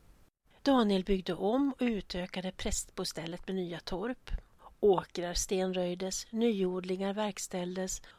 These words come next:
och sankmarker blev utdikade. Kyrkogården utvidgades och försågs med träplantering, och Daniel bekostade delvis själv ett nytt orgelverk och ny altartavla i kyrkan. Flera fattigstugor uppfördes.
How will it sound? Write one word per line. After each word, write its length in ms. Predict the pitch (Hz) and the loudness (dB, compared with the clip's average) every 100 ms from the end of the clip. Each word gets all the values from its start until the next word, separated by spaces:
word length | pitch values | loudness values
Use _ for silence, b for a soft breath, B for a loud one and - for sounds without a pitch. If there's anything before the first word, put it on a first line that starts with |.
| B | B
och 180 | 262 - | -10 -4
sankmarker 720 | - 226 - 160 151 170 180 | 0 0 -2 -8 -8 -8 -8
blev 200 | 165 170 | -8 -6
utdikade. 640 | 185 160 - 170 - - 175 - - _ _ _ | -6 -6 -12 -12 -12 -12 -14 -16 -20 _ _ _
Kyrkogården 760 | - 269 190 220 185 202 208 220 | 0 2 2 0 0 2 4 2
utvidgades 800 | 208 - 175 - 190 185 185 196 | 0 -2 -4 -2 -2 -2 -4 -4
och 60 | |
försågs 520 | 220 196 185 180 - | -2 0 0 0 -2
med 100 | 190 | -4
träplantering, 880 | - 214 180 185 170 165 175 170 170 - | -4 -4 -2 -6 -6 -6 -6 -6 -8 -12
och 280 | - - - | -20 -4 0
Daniel 400 | 208 180 175 170 | 2 2 2 -2
bekostade 460 | - - 190 190 196 | -4 -6 -6 -6 -4
delvis 420 | 220 180 180 - | -2 -2 -4 -6
själv 460 | - 185 180 190 196 | -4 -2 -2 -2 -6
ett 140 | - | -4
nytt 260 | 190 - - | -4 -4 -4
orgelverk 840 | 220 196 165 160 170 175 180 - - | -2 -2 -2 -4 -4 -4 -6 -10 -6
och 140 | 233 | -2
ny 240 | 175 160 160 | -2 -4 -4
altartavla 720 | 185 165 160 - 160 151 165 170 | -4 -4 -8 -8 -8 -8 -8 -8
i 100 | 170 | -6
kyrkan. 520 | - 180 - 175 170 - - _ _ _ | -6 -6 -10 -14 -16 -20 -20 _ _ _
Flera 400 | - 220 185 175 | -2 4 4 4
fattigstugor 760 | - 190 - 185 - 190 202 196 | 0 -2 -2 -2 0 -2 0 0
uppfördes. 760 | 190 - 185 180 180 - | -2 -2 0 0 -4 -6